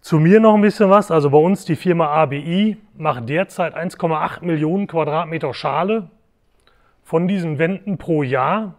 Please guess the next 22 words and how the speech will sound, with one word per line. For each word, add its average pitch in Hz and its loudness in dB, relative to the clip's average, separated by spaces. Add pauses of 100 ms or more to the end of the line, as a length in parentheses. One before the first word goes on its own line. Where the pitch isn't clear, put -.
(640)
Ist - -6
also 139 0
eine 143 -2
unvorstellbare 165 -2
Zahl, 165 -4
wenn 160 -6
man 160 -4
die 165 -6
so 160 -6
eigentlich 143 -4
hört. 156 6 (400)
Wir 139 -2
machen 151 0
dreihunderttausend 170 2
Quadratmeter 160 0
Elementwände, 147 2 (840)
eins 160 0
Komma 160 0
zwei 160 0
Millionen 175 0
Quadratmeter 160 -2
Elementdecken. 156 -2